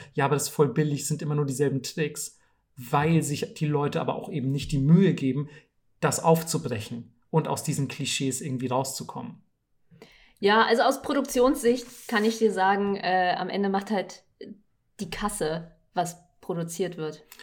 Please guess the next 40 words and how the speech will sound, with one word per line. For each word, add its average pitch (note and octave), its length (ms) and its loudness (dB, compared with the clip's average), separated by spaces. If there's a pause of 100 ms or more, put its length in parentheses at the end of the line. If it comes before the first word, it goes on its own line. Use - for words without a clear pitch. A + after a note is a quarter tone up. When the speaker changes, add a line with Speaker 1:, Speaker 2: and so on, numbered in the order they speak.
(160)
Speaker 1:
Ich D#3+ 240 -2
weiß C#3 360 -8
doch. - 420 -12 (160)
Speaker 2:
Und, A3 320 -2
also F#3+ 200 4
wem F#3+ 120 6
sage G3 200 6
ich G3 100 -2
das F3 120 -6
überhaupt? F3 400 -8
Weißt F3 220 -8
du F#3+ 40 -6
doch F3+ 220 -6
am E3+ 120 -6
besten. F3+ 420 -10 (580)
Speaker 1:
Ja, D3+ 60 0
ja. D3+ 100 4
Speaker 2:
<laughs> - 0 -
Mit - 120 4
Mangas, G3+ 320 6
die G3 100 -4
released F#3+ 380 0
werden. F#3+ 280 6 (160)
Speaker 1:
Ja, D3+ 160 6
natürlich, C3+ 640 -2
natürlich. B2 380 -10
Wenn C#3 120 0
ich E3 220 -4
einfach D3 220 -2
nur C#3 160 0
Mangas C#3 340 0
releasen C#3+ 360 -2
könnte, C3 260 -4
die B2+ 80 -6
ich - 120 -12
geil D3 240 0
finde C3+ 300 -4
und A#2+ 120 -2
nicht - 300 -8
die, D3 280 -2